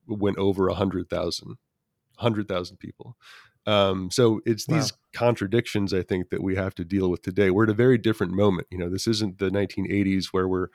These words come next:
Speaker 1: where we just have to sort of, like, fight against, uh, the Reagan drug war. We're at this moment where the ills of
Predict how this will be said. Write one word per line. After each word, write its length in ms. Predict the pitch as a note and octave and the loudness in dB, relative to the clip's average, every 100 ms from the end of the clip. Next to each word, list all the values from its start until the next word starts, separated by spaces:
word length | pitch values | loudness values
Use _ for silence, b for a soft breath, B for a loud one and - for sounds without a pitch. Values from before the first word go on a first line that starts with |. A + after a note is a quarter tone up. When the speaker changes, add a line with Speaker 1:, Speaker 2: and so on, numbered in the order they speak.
| B B - | B B -6
Speaker 1:
where 140 | G2 | -2
we 140 | G#2 | -2
just 220 | F#2+ G2 - | -2 -2 0
have 220 | G2 - | 0 -2
to 80 | - | -8
sort 180 | - F2+ | -8 -6
of, 100 | F#2 | -4
like, 180 | F2 | -4
fight 260 | - G2 F#2+ | -2 0 0
against, 580 | F#2+ F#2+ F2+ E2+ - - b b b - | 2 2 0 -2 -10 -12 b b b -4
uh, 240 | F#2 F2 | -2 0
the 120 | F#2+ | 0
Reagan 340 | G2 F#2 F2+ F2 | 2 2 0 0
drug 260 | B2 C3+ | 2 4
war. 400 | G#2 F#2+ F#2 F#2 - _ | 4 2 2 0 -6 _
We're 120 | G#2+ | 2
at 100 | A#2 | 2
this 220 | G#2+ G2+ A#2+ | 2 -4 0
moment 360 | C3+ A#2+ F#2+ | 2 2 -2
where 360 | F#2 G2 F#2+ F#2 | -2 0 0 -2
the 360 | F2+ F#2 F#2 - | -2 -4 -4 -4
ills 400 | - A2 G#2 F#2 | 0 2 2 0
of 300 | F#2 F2 - | -2 -4 -8